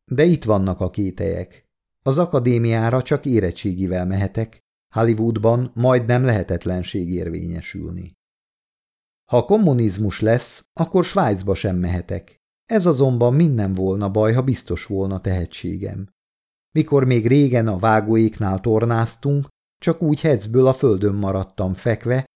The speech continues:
és mikor Bea és Edith elkezdtek húzni, úgy csináltam, mintha elájultam volna. Nagyon muris volt, és akkor a Klein Marienne kijelentette, jó színésznő lenne Anniból. Más alkalommal lementem a vágóékhoz,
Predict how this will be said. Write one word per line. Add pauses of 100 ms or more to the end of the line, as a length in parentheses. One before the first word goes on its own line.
(220)
és
mikor
Bea
és
Edith
elkezdtek
húzni, (300)
úgy
csináltam,
mintha
elájultam
volna. (480)
Nagyon
muris
volt, (340)
és
akkor (140)
a
Klein
Marienne
kijelentette, (140)
jó
színésznő
lenne
Anniból. (640)
Más
alkalommal
lementem
a
vágóékhoz,